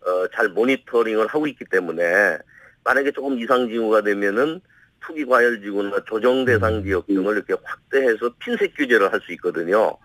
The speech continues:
Speaker 2: 음.
Speaker 1: 그래서 그런 틀에서 보게 되면은 저는 풍선 효과로 인한 부작용은 그렇게 크지 않을 것으로 생각합니다.
Speaker 2: 음. 이 정부의 정책 자체가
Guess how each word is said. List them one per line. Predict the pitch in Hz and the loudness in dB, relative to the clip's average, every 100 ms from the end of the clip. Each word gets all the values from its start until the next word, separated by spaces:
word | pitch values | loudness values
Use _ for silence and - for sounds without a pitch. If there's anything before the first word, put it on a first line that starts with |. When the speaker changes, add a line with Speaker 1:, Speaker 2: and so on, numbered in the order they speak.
| 113 | -8
Speaker 2:
음. | 98 92 87 | -8 -6 -10
Speaker 1:
그래서 | 139 147 101 95 | -4 -2 0 0
그런 | 127 143 151 - | 4 4 2 -4
틀에서 | - 147 131 | -2 0 0
보게 | 127 135 127 | -4 -2 -2
되면은 | 123 127 120 127 196 202 | 0 -2 0 0 -2 -2
저는 | 131 139 139 - - - _ | 0 0 0 -8 -20 -20 _
풍선 | 190 185 170 156 | -4 -2 2 2
효과로 | 151 131 - 135 131 | 2 -2 0 0 2
인한 | 127 127 120 | 0 -2 -2
부작용은 | 113 110 131 127 104 104 120 87 120 302 _ | 0 2 4 2 2 2 0 -2 -6 -10 _
그렇게 | - 98 - | -8 -8 -6
크지 | 92 - - 110 - | -8 -8 -8 -6 -4
않을 | 107 110 | -6 -4
것으로 | 104 101 85 | -2 -2 -2
생각합니다. | 90 85 - 85 85 80 - - | -2 -4 -6 -6 -4 -6 -10 -16
Speaker 2:
음. | - - - - 143 | -20 -16 -14 -6 0
이 | |
정부의 | 139 185 185 175 | 2 4 4 2
정책 | 156 151 151 | 2 0 -2
자체가 | 127 110 156 127 117 123 87 | -4 -2 -2 0 2 2 0